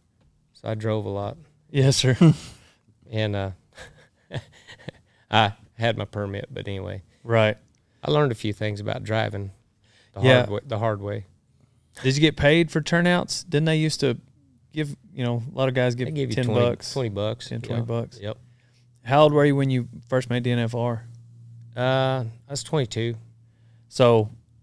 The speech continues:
Speaker 2: in the sp-, from Fe-, from those seven years, that's when you really grew as a, as a bull rider.
Speaker 1: Yeah, I just, I mean, I, I just went to everything I could go to where I was at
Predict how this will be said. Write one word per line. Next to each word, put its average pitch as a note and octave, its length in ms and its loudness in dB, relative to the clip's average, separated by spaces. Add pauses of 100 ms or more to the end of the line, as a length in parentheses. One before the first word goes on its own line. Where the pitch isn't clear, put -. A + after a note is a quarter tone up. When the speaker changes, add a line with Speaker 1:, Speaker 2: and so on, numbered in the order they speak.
(100)
Speaker 2:
in A#2+ 120 -4
the A2+ 60 0
sp-, - 280 -4
from A2+ 200 -6
Fe-, C#3 240 4 (100)
from A#2 240 -8 (320)
those C3 180 2
seven B2+ 400 4
years, B2 500 0 (480)
that's A#2+ 260 -6
when A#2 160 -2
you A#2 140 -2
really A2+ 500 0 (720)
grew A#2+ 400 4
as G#2 180 0
a, G2 180 -4 (300)
as A2+ 160 -8
a A2 60 -6
bull A2+ 260 2
rider. F#2 340 -2
Speaker 1:
Yeah, F3 240 0
I F3+ 60 2
just, C#3 260 -6 (920)
I B2 60 -14
mean, A#2 140 -10
I, C#3 260 -6
I B2 120 -4
just - 300 -4 (160)
went A#2 260 -12
to A2 260 -4 (260)
everything C#3 400 -4
I B2 80 -2
could A2+ 160 -12
go A#2 180 -4
to A2+ 360 -6 (140)
where A#2+ 180 -4
I A2 80 -2
was G#2 160 -8
at A2 300 -4